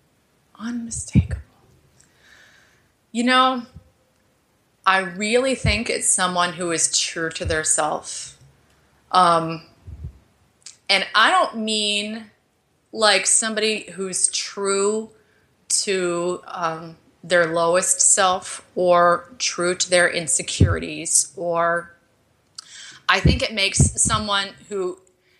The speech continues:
is able to look at the negativity, 'cause we all have it in our lives, is, is to be able to look at the negativity in their world and say, "You know what?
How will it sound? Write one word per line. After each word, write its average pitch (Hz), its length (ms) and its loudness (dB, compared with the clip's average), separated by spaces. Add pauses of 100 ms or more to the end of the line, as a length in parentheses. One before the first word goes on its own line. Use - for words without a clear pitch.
is - 200 -4
able 311 320 0
to - 160 2
look 220 400 -2
at 175 220 0
the 180 80 -10
negativity, 185 800 -4
'cause 240 180 -2
we 320 120 -2
all 359 180 2
have 311 320 2
it 175 140 -4
in 165 60 -8
our 165 240 -10
lives, 156 380 -10
is, 175 220 -10
is 208 140 -10
to - 80 -10
be 285 80 -10
able 392 180 -4
to 233 100 -8
look 233 400 -4
at 269 180 0
the 196 60 -10
negativity 185 920 -4
in 190 180 -8
their 185 200 -2
world 170 380 0
and 165 120 -6
say, 175 160 -4
"You 180 80 -4
know 180 160 -2
what? 196 260 4